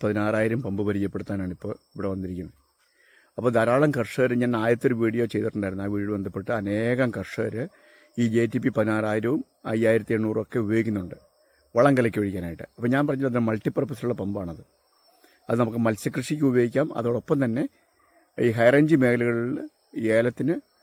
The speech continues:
വളം കലക്കി ഒഴിക്കാൻ അത് ഉപയോഗിക്കുന്നുണ്ട്. അപ്പോൾ അതിൻ്റെ ഗുണം എന്നാന്ന് ചോദിച്ചാൽ അത് തുരുമ്പ് പിടിക്കത്തില്ല. അപ്പം നമുക്ക് സാധാരണ ഒരു പമ്പൊക്കെ ഉപയോഗിച്ച് വളം കലക്കി ഒഴിച്ചിട്ടുണ്ടെങ്കിൽ ആ പമ്പ് പെട്ടെന്ന് കേടായി പോകും. ഇതിനകത്ത്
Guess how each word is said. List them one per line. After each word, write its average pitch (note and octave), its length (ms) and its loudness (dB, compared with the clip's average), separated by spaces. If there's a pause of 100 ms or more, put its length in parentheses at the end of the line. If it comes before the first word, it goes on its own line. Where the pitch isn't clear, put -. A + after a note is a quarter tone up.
(300)
വളം C#3 240 6
കലക്കി A2+ 280 2
ഒഴിക്കാൻ G2 260 -4 (500)
അത് A2 160 2
ഉപയോഗിക്കുന്നുണ്ട്. G2 480 -2 (640)
അപ്പോൾ G#2+ 120 2
അതിൻ്റെ B2+ 200 6
ഗുണം C3 180 4
എന്നാന്ന് C#3 260 4
ചോദിച്ചാൽ A#2+ 340 0 (760)
അത് B2 120 2 (320)
തുരുമ്പ് C#3+ 260 4
പിടിക്കത്തില്ല. G#2 380 0 (440)
അപ്പം A#2 220 -2
നമുക്ക് C3+ 220 2
സാധാരണ C#3 400 4
ഒരു D3+ 160 -4
പമ്പൊക്കെ C3 360 0
ഉപയോഗിച്ച് C3+ 260 2
വളം B2+ 220 2
കലക്കി C3+ 220 0
ഒഴിച്ചിട്ടുണ്ടെങ്കിൽ B2+ 520 0
ആ - 100 0
പമ്പ് A2+ 220 0
പെട്ടെന്ന് A2 260 -2
കേടായി G2+ 260 -4
പോകും. - 140 -14 (800)
ഇതിനകത്ത് C#3+ 360 6